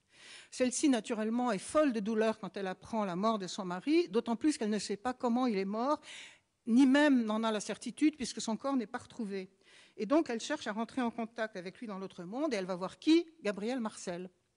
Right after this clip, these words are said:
Gabriel Marcel, que nous connaissons tous sous l'étiquette d'existentialiste chrétien plutôt que de médium. Il est vrai qu'en dix-neuf cent quatorze, il n'est pas encore chrétien.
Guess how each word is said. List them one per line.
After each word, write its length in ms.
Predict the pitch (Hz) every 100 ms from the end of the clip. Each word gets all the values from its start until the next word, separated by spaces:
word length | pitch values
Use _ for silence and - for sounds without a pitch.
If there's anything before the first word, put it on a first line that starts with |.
| _ _ _ _ _ _ _ _
Gabriel 460 | 190 262 269 285 277
Marcel, 480 | 214 202 - 302 330
que 80 | 262
nous 100 | 233
connaissons 420 | 240 233 - 233
tous 220 | - 294
sous 140 | -
l'étiquette 760 | 208 208 - 208 - 240 240 -
d'existentialiste 960 | 175 220 196 214 - 214 208 208 220 202
chrétien 420 | - 208 - 262
plutôt 240 | 285 214 214
que 60 |
de 100 | 180
médium. 500 | 175 175 180 254 330 311 _ _ _ _ _ _ _ _ _
Il 140 | 240 254
est 40 |
vrai 220 | 220 330
qu'en 100 | 285
dix-neuf 300 | 247 247 233
cent 100 | 247
quatorze, 400 | 233 220 302 311
il 100 | 233
n'est 120 | 208
pas 180 | 208 294
encore 300 | 262 - 214 _ -
chrétien. 500 | - 247 - 202